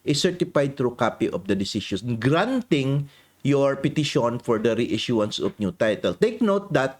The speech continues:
ang i-, directive ng court or ang decision ng court will only be to direct the Registry of Deeds to issue a new mother title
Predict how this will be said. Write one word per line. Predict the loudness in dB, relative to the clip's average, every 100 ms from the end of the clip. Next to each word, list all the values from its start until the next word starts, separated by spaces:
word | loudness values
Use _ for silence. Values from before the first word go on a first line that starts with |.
| -2
ang | 0
i-, | 0 0 -2 -6 -16 _ -20 _ _
directive | 0 2 2 0 -2 0
ng | 0 0
court | 0 0 -2
or | -2 0
ang | 2 0
decision | 0 0 0 0
ng |
court | 0 -2 0
will | -2 0
only | 0 2 0
be | 2 -2 0
to | 0 0 -6 _ -2
direct | 0 0 -2 -2
the | 0 2 2
Registry | 2 0 0 -2
of | -2
Deeds | -2 -2
to | -2 0
issue | 0 2 0 2
a | 2
new | 2 2 2
mother | 0 0
title | 0 0 0 0